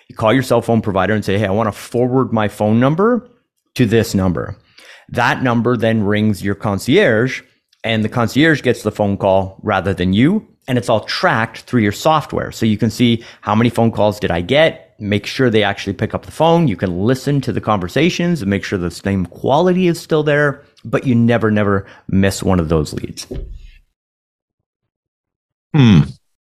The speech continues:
Speaker 2: Um, and then you said responding within five minutes as well was part two of that.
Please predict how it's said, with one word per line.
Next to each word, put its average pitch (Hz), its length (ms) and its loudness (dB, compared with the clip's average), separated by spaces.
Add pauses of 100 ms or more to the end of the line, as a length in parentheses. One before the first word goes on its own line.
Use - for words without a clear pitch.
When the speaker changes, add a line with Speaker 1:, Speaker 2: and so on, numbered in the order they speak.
(680)
Speaker 2:
Um, 117 720 2 (340)
and 131 140 2
then 127 200 2
you 120 80 2
said 110 320 -2
responding 107 440 -2
within 98 260 -2
five 92 220 -2
minutes 87 260 -2
as 87 140 -4
well 82 200 0
was 85 140 -4
part 82 240 -6
two 87 140 2
of 78 80 2
that. 69 240 -2